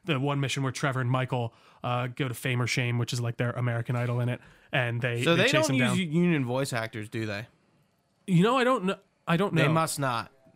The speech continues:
Speaker 2: um, because if they did, he wouldn't be in the game.
Speaker 1: What, 'cause he's not union?
Speaker 2: Right.
Speaker 1: Well, can you
Speaker 2: And
Speaker 1: not use union if you d-, if you, like, you have to use one or the other?
Speaker 2: I think so.
Speaker 1: Interesting.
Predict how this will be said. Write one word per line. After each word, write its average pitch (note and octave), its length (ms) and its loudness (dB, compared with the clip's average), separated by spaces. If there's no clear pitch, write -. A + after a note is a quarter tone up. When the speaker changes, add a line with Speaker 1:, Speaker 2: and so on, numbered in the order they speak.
Speaker 2:
um, B2 640 -6
because B2 600 -4
if C3+ 140 -10
they B2+ 100 -2
did, C#3 320 0
he A#2+ 100 -6
wouldn't A#2 300 -4
be A2+ 140 -4
in G#2+ 80 -6
the G2+ 80 -10
game. G2 320 -12
Speaker 1:
What, D3+ 180 2
'cause B2+ 120 -2
he's C3+ 120 0
not B2 180 -2
union? C#3 300 -2
Speaker 2:
Right. G2 320 -8
Speaker 1:
Well, F3 240 4
can F3 160 2
you F3+ 80 8
Speaker 2:
And F3 80 6
Speaker 1:
not E3 220 2
use E3+ 260 2
union F3 260 4
if D3 140 0
you C#3+ 140 0
d-, D3 80 -2
if C#3 200 -4
you, B2+ 240 -2
like, D#3 180 2
you C#3+ 60 0
have C3 240 0
to C#3 100 -4
use B2 140 -2
one B2 140 0
or A#2+ 40 -2
the A#2+ 120 -2
other? B2+ 240 -2
Speaker 2:
I C3 80 -10
think C3 240 -6
so. G#2 340 -8
Speaker 1:
Interesting. B2+ 500 0